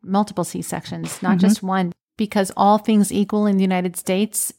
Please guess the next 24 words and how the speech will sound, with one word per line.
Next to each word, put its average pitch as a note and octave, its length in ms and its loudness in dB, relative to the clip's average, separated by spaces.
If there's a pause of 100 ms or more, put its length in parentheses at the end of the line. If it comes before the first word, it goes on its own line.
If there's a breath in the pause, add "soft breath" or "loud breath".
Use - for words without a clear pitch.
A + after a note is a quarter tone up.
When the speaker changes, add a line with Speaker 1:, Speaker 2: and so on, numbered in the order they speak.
Speaker 1:
there F#3+ 440 0
is F#3+ 240 0 (100)
an G3 240 -2
exponentially G3 960 0
higher F#3 640 0
rate F#3+ 400 -4
of F3 420 -4 (500 soft breath)
denying F#3+ 760 2
a - 80 -4
woman F3 500 -2
the F#3 100 0
right F3 320 0
to F#3+ 300 0
a - 60 2
V F#3+ 200 2
bak E3+ 320 0
if F#3 80 -4
she's - 200 -6
had F3+ 160 -2
more F3 260 0
than G3+ 180 2
one D#3+ 220 -6
cesarean D#3+ 540 -6
section. E3+ 480 -6